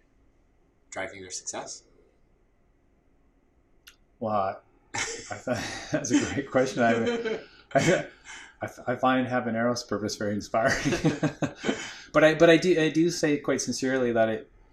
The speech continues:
Speaker 2: that it's been, been so central to our, to such a massive change for us. It's inspiring. I, and I'm very close to it as well at Arc'teryx, but I,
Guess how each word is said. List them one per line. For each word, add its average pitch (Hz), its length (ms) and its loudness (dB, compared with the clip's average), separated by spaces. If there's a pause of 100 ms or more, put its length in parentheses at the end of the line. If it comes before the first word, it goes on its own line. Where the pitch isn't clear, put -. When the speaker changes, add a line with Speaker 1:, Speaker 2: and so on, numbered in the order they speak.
(480)
Speaker 2:
that 120 160 2
it's 117 160 -4
been, 120 420 -2 (380)
been 110 160 -4
so 127 260 2
central 117 500 -2
to 110 240 -2
our, 101 400 2 (100)
to 113 100 -16
such - 260 -6
a 113 40 -6
massive 104 420 -6
change 110 280 -4
for 131 180 -4
us. 147 160 -4
It's - 160 -14
inspiring. 117 440 -2
I, 110 120 -2 (640)
and 120 260 0
I'm 117 140 0
very 120 180 4
close 127 280 -2
to 127 120 -2
it 117 60 -2
as 113 120 -4
well 110 240 4
at 107 60 0
Arc'teryx, 123 640 -2
but 113 80 0
I, 107 200 -2